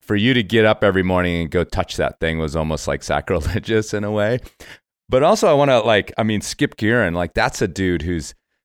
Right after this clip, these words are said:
who's sort of lost to climbing history and, and, you know, he, he's kinda, I find him to be like that jazz musician that no,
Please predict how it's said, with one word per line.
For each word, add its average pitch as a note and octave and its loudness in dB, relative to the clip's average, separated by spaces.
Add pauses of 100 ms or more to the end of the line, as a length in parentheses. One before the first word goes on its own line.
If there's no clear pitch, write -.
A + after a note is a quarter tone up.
who's E2 -6
sort F2+ 0
of D#2 -4
lost D#2+ -2
to D#2+ -2
climbing D#2 -4
history D2+ -6
and, C#2+ -8 (140)
and, C#2+ -8 (160)
you F2 -6
know, D#2 -4
he, - -20 (140)
he's C#3+ -4
kinda, D#3 2
I B2 2
find C#3 0
him B2+ 0
to A2+ 0
be A2 0
like G#2 2
that G2 0 (420)
jazz G2 2
musician G#2+ -2
that F#2+ 0
no, F#2 0